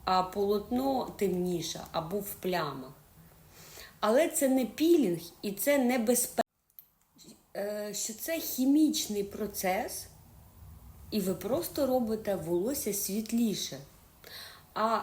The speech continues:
ця розбавлена суміш, вона, а, працює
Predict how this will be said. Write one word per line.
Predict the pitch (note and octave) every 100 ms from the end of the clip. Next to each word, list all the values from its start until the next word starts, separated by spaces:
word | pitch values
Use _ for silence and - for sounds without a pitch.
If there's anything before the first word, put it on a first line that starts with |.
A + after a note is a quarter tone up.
| -
ця | - B3 A#3+
розбавлена | G#3+ F#3+ G#3+ G3+ F#3+ F#3+ F#3
суміш, | F#3+ - F#4+ F4+ D4+ -
вона, | G3 A#3 B3 G#3 - -
а, | F3+ F3 F3 -
працює | F#3+ - F4 F4+ C#4